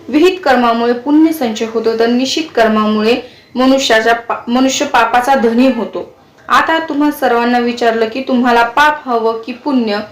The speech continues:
तुम्ही सगळेच जण पुण्यच निवडाल. तुम्ही म्हणताल की लिंगपूजा, आम्ही लिंगपूजा करतो, रोज तुमचे व्हिडिओ श्रवण करतो आणि पुण्य कमवतो. खरं तर ही सगळी कर्मे आपण किती मनापासून करतो?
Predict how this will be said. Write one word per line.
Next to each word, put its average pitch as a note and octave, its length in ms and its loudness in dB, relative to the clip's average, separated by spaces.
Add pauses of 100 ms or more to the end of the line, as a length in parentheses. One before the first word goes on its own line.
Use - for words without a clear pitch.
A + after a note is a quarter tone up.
(260)
तुम्ही C#4+ 180 -2
सगळेच C#4+ 400 0
जण C4+ 220 2
पुण्यच C#4 540 -2
निवडाल. F#3+ 320 2 (400)
तुम्ही D#4+ 160 4
म्हणताल C#4 460 4
की C4+ 300 -6
लिंगपूजा, C4+ 580 -2 (420)
आम्ही A#3+ 340 2
लिंगपूजा B3+ 560 0
करतो, A3 400 0
रोज C4 160 4 (120)
तुमचे A#3+ 280 2
व्हिडिओ A#3 360 0 (1400)
श्रवण C#4+ 360 4
करतो A3+ 400 -2
आणि A#3 220 2
पुण्य C4 380 2
कमवतो. F#3+ 520 -6 (240)
खरं F4+ 220 2
तर F4 140 4
ही D#4+ 120 4
सगळी D#4 380 2
कर्मे B3+ 380 2 (120)
आपण A#3 320 2 (300)
किती E4 220 0
मनापासून A3+ 640 0
करतो? G3+ 640 -4